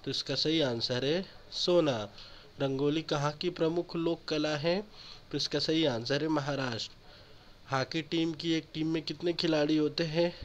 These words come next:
इसका सही आंसर है ग्यारह। राष्ट्र कंप्यूटर की बोर्ड में कौन से बटन पर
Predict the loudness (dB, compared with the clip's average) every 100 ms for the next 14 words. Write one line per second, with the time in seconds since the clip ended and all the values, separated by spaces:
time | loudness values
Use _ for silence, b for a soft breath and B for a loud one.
0 | -14 -8 -4 -2 0 0 2 0 0 0
1 | 0 0 2 2 0 -4 -12 B B B
2 | B B -4 -2 0 0 -2 -2 0 0
3 | 2 0 0 -2 0 -2 -2 -8 B B
4 | B -18 0 2 4 4 4 4 2 2
5 | 2 0 0 0 2 0 2 0 0